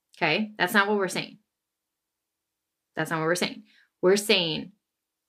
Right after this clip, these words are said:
there is a part of you that says, "This is a vision that I'm hoping to work towards,"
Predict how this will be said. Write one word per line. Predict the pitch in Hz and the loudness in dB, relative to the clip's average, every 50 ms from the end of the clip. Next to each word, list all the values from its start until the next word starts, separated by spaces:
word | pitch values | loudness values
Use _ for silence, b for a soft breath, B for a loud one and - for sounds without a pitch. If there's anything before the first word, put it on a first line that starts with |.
| _ _ _ _ _ _ _ _ _ _ | _ _ _ _ _ _ _ _ _ _
there | - 185 180 185 | 2 4 4 4
is | 190 190 | 4 2
a | 202 | 0
part | 202 - - 214 208 202 | -2 2 4 4 4 4
of | 185 - - | 2 -2 -6
you | 107 98 - - - | -10 -12 -10 -6 -6
that | 180 170 - | -6 -4 -4
says, | - - 170 160 160 180 - - | -6 -6 -6 -6 -6 -8 -10 -10
"This | 170 - 180 175 - - | -6 -4 -2 -2 0 0
is | 214 208 | 0 0
a | 247 226 | 2 4
vision | 220 233 214 202 208 202 196 | 4 4 4 4 0 -4 -2
that | 185 180 | -2 0
I'm | 180 180 185 | 0 -2 -2
hoping | 170 175 160 160 170 170 170 | -2 -4 -4 -4 -4 -6 -4
to | 165 | -2
work | 160 165 165 165 - | -2 -2 -2 -4 -6
towards," | - - 90 - - - - | -10 -12 -12 -12 -14 -18 -20